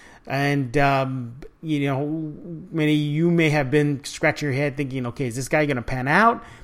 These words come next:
Is he gonna be that Swiss Army knife kind of player, do it all, pass, score, defend,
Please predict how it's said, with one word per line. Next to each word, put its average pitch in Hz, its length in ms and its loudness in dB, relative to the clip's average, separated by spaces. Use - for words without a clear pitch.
Is 156 180 2
he 165 80 4
gonna 151 240 4
be 139 400 2
that 123 360 -2
Swiss - 640 4
Army 156 380 2
knife 139 380 0
kind 143 180 -2
of 131 80 -2
player, 143 260 0
do 135 280 0
it - 40 0
all, 139 320 4
pass, 139 580 -4
score, 143 800 4
defend, 139 720 -2